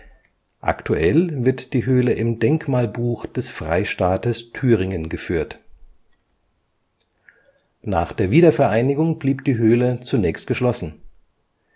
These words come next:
Da Schutzwürdigkeitsgutachten und Behandlungsrichtlinien bei dem Beschluss von neunzehnhundertdreiundachtzig gefehlt hatten,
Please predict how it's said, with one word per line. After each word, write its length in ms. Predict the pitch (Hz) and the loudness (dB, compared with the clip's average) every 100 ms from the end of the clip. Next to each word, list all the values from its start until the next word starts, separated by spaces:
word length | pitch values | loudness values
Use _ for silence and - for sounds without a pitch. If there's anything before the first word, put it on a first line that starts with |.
| _ - _ _ | _ -20 _ _
Da 260 | 80 78 - | -8 -8 -8
Schutzwürdigkeitsgutachten 2250 | - 156 - - 95 113 143 131 - - 123 117 - - 127 - - 110 - 113 107 98 - | -2 -2 -2 -4 0 2 2 2 -4 -4 -2 -2 -4 -2 0 0 0 -2 -2 -4 -4 -6 -6
und 400 | 113 107 107 - | -4 -4 -6 -4
Behandlungsrichtlinien 1400 | 90 120 156 139 110 - 95 - 101 92 95 92 90 - | 0 0 0 0 -2 -2 -6 -4 -4 -2 -2 -4 -6 -4
bei 100 | 87 | -2
dem 220 | 98 92 | -2 -4
Beschluss 420 | - - 123 131 | -6 -4 -4 -4
von 200 | - 113 | -4 -2
neunzehnhundertdreiundachtzig 1700 | 101 101 - 101 110 101 - - - 80 92 - 90 - - - - | 0 0 0 0 0 -2 -4 -8 -4 -2 -2 -2 -4 -4 -6 -6 -8
gefehlt 420 | - - 95 98 | -8 -4 -2 0
hatten, 440 | 117 120 131 127 | 0 -2 -2 -4